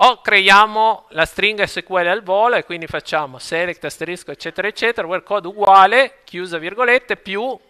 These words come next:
il codice convertito in stringa. Oppure usiamo questo meccanismo tanto comodo dei placeholder col punto interrogativo,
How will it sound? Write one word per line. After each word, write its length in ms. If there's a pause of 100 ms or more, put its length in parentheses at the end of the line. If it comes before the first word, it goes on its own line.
(880)
il 200
codice 440
convertito 520
in 80
stringa. 600
Oppure 760 (540)
usiamo 480
questo 280
meccanismo 560
tanto 280
comodo 480
dei 180
placeholder 1000
col 140
punto 280
interrogativo, 920